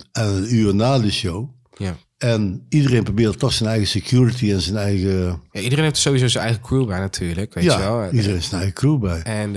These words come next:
Speaker 2: eh, die, die praten met die. En je hebt natuurlijk
Speaker 1: Ja.
Speaker 2: zoveel overlap ook met muzikanten, hè. Te-, ik
Speaker 1: Ja.
Speaker 2: bedoel, ik speel natuurlijk ook gewoon met, met meerdere bands. En dan kan je ook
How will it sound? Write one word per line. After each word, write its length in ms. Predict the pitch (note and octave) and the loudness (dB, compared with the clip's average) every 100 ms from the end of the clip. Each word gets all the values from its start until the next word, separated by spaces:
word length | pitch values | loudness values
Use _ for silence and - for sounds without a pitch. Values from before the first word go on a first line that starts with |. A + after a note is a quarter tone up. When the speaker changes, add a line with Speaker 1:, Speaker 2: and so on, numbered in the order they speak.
| G2+ | -6
Speaker 2:
eh, 80 | F#2+ | -6
die, 140 | G#2 | -6
die 120 | A2 | -6
praten 360 | - A2 G#2 G2 | -4 -6 -6 -8
met 140 | F#2 | -6
die. 260 | A2+ A#2 A2+ | -4 -4 -6
En 80 | G#2 | -8
je 40 | |
hebt 180 | G#2 - | -10 -10
natuurlijk 300 | G#2 G#2 - | -10 -6 0
Speaker 1:
Ja. 60 | B2 | 0
Speaker 2:
zoveel 360 | G#2 G#2+ G#2 - - | 2 0 -4 -8 -6
overlap 500 | C3 B2+ A#2+ A2 G#2+ | 0 2 2 -2 -4
ook 200 | - G#2 | -6 -6
met 140 | G#2+ G#2 | -4 -2
muzikanten, 640 | A2 G#2 F#2+ A2+ A#2+ G2 | -2 -4 -4 -6 -4 -6
hè. 80 | F2+ | -8
Te-, 120 | - | -8
ik 280 | F2+ - - | -10 -10 -6
Speaker 1:
Ja. 120 | G#2+ | -2
Speaker 2:
bedoel, 420 | F#2+ G2 F#2+ F#2+ - | 0 0 -2 -6 -12
ik 120 | G2+ | -14
speel 180 | - G#2 | -8 -6
natuurlijk 320 | G2 G2 G#2+ | -6 -6 -6
ook 60 | - | -6
gewoon 160 | G2+ | -8
met, 100 | F#2+ - | -8 -6
met 140 | G2 | -6
meerdere 320 | G#2 G2 - | -4 -4 -6
bands. 360 | F#2 F#2 F#2+ - | -8 -6 -4 -6
En 140 | G2 | -6
dan 80 | G2 | -10
kan 160 | G2 G#2 | -6 -4
je 60 | |
ook 180 | G2+ A#2+ | -4 -6